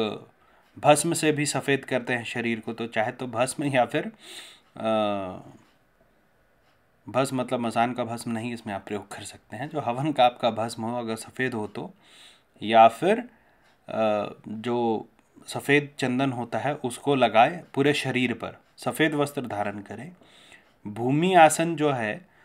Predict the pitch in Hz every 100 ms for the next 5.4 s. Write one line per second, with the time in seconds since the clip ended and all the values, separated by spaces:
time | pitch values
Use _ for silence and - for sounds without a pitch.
0 | _ _ - 110 139 151 135 120 - -
1 | 143 170 - _ _ _ _ _ _ _
2 | _ - - 131 123 139 123 110 101 160
3 | 127 - 131 - 123 123 131 131 160 143
4 | 143 131 - - 127 127 143 123 107 -
5 | - 104 98 175